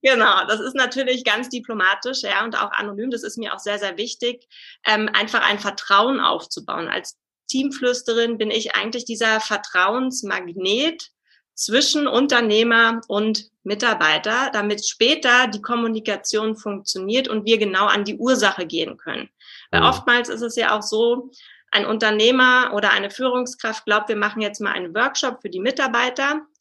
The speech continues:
Speaker 1: weil wir immer von uns ausgehen. Ja, die
Speaker 2: Mhm.
Speaker 1: Führungskraft, der Unternehmer glaubt,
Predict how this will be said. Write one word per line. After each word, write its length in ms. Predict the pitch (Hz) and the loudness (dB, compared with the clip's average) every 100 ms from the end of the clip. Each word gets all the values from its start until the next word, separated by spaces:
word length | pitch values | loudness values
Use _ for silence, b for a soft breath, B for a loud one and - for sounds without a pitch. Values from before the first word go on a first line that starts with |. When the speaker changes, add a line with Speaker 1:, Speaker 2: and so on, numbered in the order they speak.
| _ - | _ 0
Speaker 1:
weil 180 | 233 233 | 2 4
wir 120 | 269 | 4
immer 200 | 277 285 | 4 2
von 200 | 285 285 | 2 2
uns 240 | 330 381 | 2 0
ausgehen. 520 | - - - - - - - | 0 -2 -2 -6 -6 -8 -6
Ja, 200 | 208 285 | 0 0
die 160 | 254 - | 0 2
Speaker 2:
Mhm. 40 | |
Speaker 1:
Führungskraft, 580 | 330 330 330 - 294 294 | 4 4 2 2 2 2
der 100 | 247 | 0
Unternehmer 460 | 233 240 233 262 254 | 0 0 0 2 4
glaubt, 260 | 247 247 | 4 2